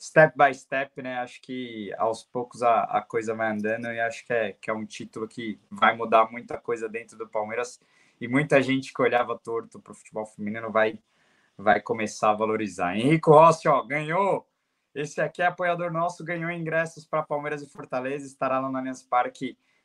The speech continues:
ganhou ingressos da Uimob, sempre com a gente aí, tamo junto, Henrico. O Sérgio Feitosa, sempre com a gente aqui, tá falando também, ó, "Vi a final da Libertadores, meu filho de oito anos acompanhou a festa com a taça comigo. Os olhos deles brilharam, os meus marejaram. Essa modalidade já é muito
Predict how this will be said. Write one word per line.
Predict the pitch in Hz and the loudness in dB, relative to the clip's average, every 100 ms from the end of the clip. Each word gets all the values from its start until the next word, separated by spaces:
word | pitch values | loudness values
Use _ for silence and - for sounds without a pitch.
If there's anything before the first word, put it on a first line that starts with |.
| - | -6
ganhou | 117 120 | -4 -2
ingressos | 131 120 123 123 127 | -2 0 -2 -2 -4
da | 117 120 | -2 0
Uimob, | 117 113 127 131 127 127 _ _ _ _ | 0 -2 -2 0 -6 -10 _ _ _ _
sempre | - - 127 131 131 | -20 -10 -8 -6 -8
com | - | 0
a | 110 | 0
gente | 104 117 113 117 | 0 -10 -8 -4
aí, | 110 | -4
tamo | 120 120 110 | -4 -6 -4
junto, | 104 123 123 123 120 120 | -2 -2 -2 -2 4 4
Henrico. | 120 120 123 - 131 - _ _ _ _ | 4 0 0 4 4 4 _ _ _ _
O | 127 143 131 | 6 8 6
Sérgio | - 160 170 170 | 6 6 8 4
Feitosa, | 156 160 131 151 156 139 | 0 -2 2 4 4 2
sempre | 156 151 | -8 -8
com | - | -4
a | 135 | -4
gente | 143 135 | -4 -12
aqui, | 156 | -8
tá | 135 | -6
falando | 135 135 135 | -4 -4 -4
também, | 135 131 | -2 -2
ó, | 110 | 0
"Vi | 165 | 0
a | |
final | 175 175 175 | 2 2 2
da | |
Libertadores, | 170 165 165 151 135 131 | 2 -4 -2 -2 -2 -6
meu | 131 151 | -6 -8
filho | 160 | -10
de | 156 | -2
oito | 190 190 175 | -2 -2 -4
anos | 180 175 | -2 -4
acompanhou | 175 170 170 160 | -6 -8 0 2
a | 156 | 2
festa | - 156 160 | 0 -2 -4
com | - | -6
a | 156 | -4
taça | - 156 165 | -4 -6 -10
comigo. | 160 123 110 101 _ _ _ _ _ | -14 -18 -18 -20 _ _ _ _ _
Os | 127 117 | -10 4
olhos | 165 175 | 4 4
deles | 135 165 156 | -2 -2 -2
brilharam, | 160 160 135 165 170 | -2 2 4 4 4
os | 170 135 | -2 -4
meus | 156 165 | -6 -4
marejaram. | 151 175 175 123 117 113 113 | 0 2 2 -4 -6 -6 -8
Essa | 127 151 | -6 -6
modalidade | 147 147 147 147 143 | -4 -6 -2 -2 -2
já | 147 | -6
é | 143 | -8
muito | 156 156 | -12 -16